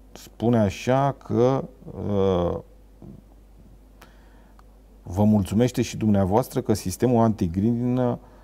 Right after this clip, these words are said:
a fost oprit, s-a demonstrat că acum ne plouă.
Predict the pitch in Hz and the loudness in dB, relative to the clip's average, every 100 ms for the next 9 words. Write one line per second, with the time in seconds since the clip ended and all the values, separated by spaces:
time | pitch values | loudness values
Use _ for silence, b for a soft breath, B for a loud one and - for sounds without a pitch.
0 | B - 95 113 110 - 85 - 117 143 | B -4 -2 0 0 0 -2 0 -2 -2
1 | - - - - - - - - 95 98 | -10 -20 -20 -20 -20 -20 -10 -4 -2 0
2 | 98 92 - 117 - - 101 117 b b | 0 -2 0 -2 -2 -4 -2 -2 b b
3 | b b b - - 95 - 113 104 92 | b b b -6 -2 -2 0 2 2 2
4 | 110 82 - | -2 -2 -4